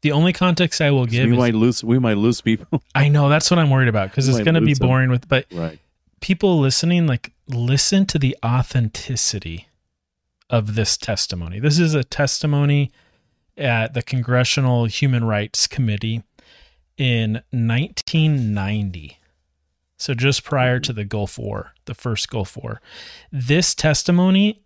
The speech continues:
Speaker 1: is what the Gulf War was based on. Without this testimony, we would have never gone to war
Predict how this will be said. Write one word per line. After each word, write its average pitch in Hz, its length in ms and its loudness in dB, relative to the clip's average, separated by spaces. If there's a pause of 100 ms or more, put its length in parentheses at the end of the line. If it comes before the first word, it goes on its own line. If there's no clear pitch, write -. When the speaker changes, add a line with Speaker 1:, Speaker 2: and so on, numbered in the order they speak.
(200)
Speaker 1:
is 135 240 2
what 120 520 0
the 120 80 2
Gulf 107 300 -2
War 104 140 -4
was 95 120 -4
based 95 340 -8
on. - 180 -12
Without 139 340 2
this 143 140 0
testimony, 127 500 0
we 110 120 0
would 104 120 0
have 101 100 -4
never 98 240 -6
gone - 160 -10
to - 160 -16
war - 180 -16